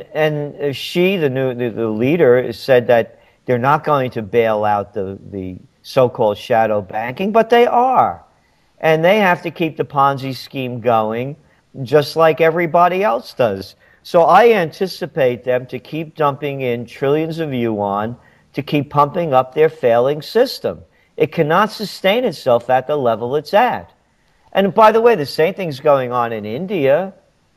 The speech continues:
I mean, you know, what are they going to do?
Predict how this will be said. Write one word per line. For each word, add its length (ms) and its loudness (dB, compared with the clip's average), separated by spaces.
I 60 0
mean, 400 -2
you 60 4
know, 160 4
what 260 4
are 60 2
they 180 4
going 400 0
to 160 -10
do? 460 -6